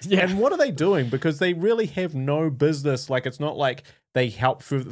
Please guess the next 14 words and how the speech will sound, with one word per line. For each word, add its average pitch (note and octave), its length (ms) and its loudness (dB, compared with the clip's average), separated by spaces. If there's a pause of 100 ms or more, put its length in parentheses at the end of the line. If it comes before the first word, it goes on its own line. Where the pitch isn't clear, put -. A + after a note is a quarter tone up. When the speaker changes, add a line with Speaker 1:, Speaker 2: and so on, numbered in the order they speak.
Speaker 2:
like, A2+ 280 0
in B2+ 140 -2
this, C3+ 200 -2
Fei C3 260 0
Long's, A#2+ 540 -2
like, A2+ 220 -2
a A2+ 100 2
movie B2 480 -2
star, A#2+ 300 0
Bruce B2+ 360 -4
Lee B2+ 160 -2
style A2+ 300 -2
movie A2+ 320 -2
star. F2+ 460 -6